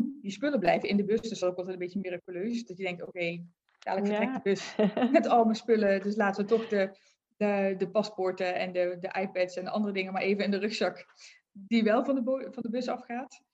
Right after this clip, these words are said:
Speaker 1: Eh, en dan moet je stempels om het land uit te gaan en dan stempels om het land in te gaan.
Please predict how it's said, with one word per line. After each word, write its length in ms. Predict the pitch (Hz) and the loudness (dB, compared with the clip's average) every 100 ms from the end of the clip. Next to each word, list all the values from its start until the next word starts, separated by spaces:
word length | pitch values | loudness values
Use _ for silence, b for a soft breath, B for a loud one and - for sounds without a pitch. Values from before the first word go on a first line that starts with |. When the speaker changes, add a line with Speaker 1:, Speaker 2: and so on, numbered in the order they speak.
| _ _ _ 240 240 | _ _ _ -20 -10
Speaker 1:
Eh, 680 | 214 202 196 185 180 - | -8 -6 -6 -8 -12 -10
en 80 | 196 | -8
dan 100 | 190 | -8
moet 140 | 196 190 | -8 -4
je 200 | 180 175 | -4 -4
stempels 400 | - 202 196 196 | -2 0 0 -8
om 80 | 185 | -8
het 100 | 180 | -8
land 200 | 170 - | -4 0
uit 180 | 208 | 0
te 80 | 233 | 0
gaan 320 | 226 220 233 | -4 -2 -2
en 60 | 196 | -4
dan 180 | 160 170 | -6 -10
stempels 380 | 175 175 175 180 | -8 -6 -8 -10
om 60 | |
het 80 | 175 | -10
land 240 | 175 196 | -12 -6
in 120 | - 240 | 0 0
te 100 | 247 | 0
gaan. 440 | 214 220 240 | -2 -2 -4